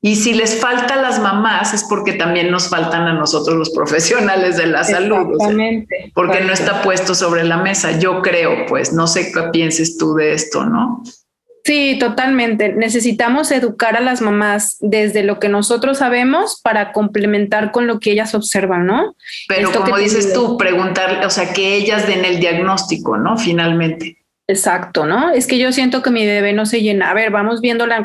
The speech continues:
Speaker 2: en la ganancia de peso, ¿no? ¿Sabes qué? Mm, sí, está limítrofe. ¿Qué pasa? Que todo el día está pegado, Sara.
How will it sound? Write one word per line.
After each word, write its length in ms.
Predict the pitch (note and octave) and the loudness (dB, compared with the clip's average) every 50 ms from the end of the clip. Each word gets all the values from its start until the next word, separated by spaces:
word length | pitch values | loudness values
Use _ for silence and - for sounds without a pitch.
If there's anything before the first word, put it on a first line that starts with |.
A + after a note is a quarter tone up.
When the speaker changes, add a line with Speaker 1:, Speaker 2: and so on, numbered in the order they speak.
| G3 - | 0 0
Speaker 2:
en 140 | G3 G3+ G3+ | 0 2 2
la 80 | G3 | 2
ganancia 420 | G3 G3 G3+ G3+ G3+ G3+ - A3 G#3+ | 0 0 0 0 0 0 0 0 0
de 100 | G#3+ G#3 | 0 0
peso, 380 | - G#3 G3+ G3 G3+ G3+ F#3 | 0 -2 -2 0 -2 -2 -2
¿no? 320 | F#3 G3 A3+ D4 F4 D#4+ C4 | 0 0 0 0 0 -2 -2
¿Sabes 320 | - G#3 G3 G#3+ A#3 - | -2 -2 -2 -2 -4 -2
qué? 300 | - - C4 C4+ D4 C#4+ C#4+ _ | -2 0 0 0 0 -2 -4 _
Mm, 280 | A#3 A#3 A3+ A3+ G#3+ G#3+ | -2 0 0 -2 -2 -4
sí, 300 | - - A#3 A3 A3 G#3+ | -2 0 2 2 2 2
está 220 | G#3 G#3+ - A3 | 0 0 0 0
limítrofe. 800 | G#3 G#3+ A3 A3 A3 G#3+ G#3+ G#3+ G3+ F#3+ - - - - F#3+ F#3 | 0 2 2 2 2 0 0 0 -2 -2 -4 -8 -4 -4 -4 0
¿Qué 140 | - B3+ B3+ | 0 -2 -2
pasa? 480 | B3+ C4+ B3+ A#3 A#3 - F#3 E3+ - - - - - - - | 0 -4 -4 -2 -2 -2 -2 -2 -4 -8 -16 -16 -18 -4 -2
Que 120 | B3 A#3 | -2 0
todo 180 | G#3+ B3+ B3+ C4+ | 2 0 0 2
el 80 | C#4+ | 2
día 80 | C#4+ C#4+ | 0 0
está 200 | C#4 C#4+ C#4 C4+ | 0 -2 -4 -2
pegado, 360 | C4 B3+ A#3+ A3+ A3+ A#3 A#3 | -2 0 0 0 0 0 0
Sara. 340 | A3+ G#3+ F#3+ F3+ F#3 F3+ | 0 0 0 0 -2 -6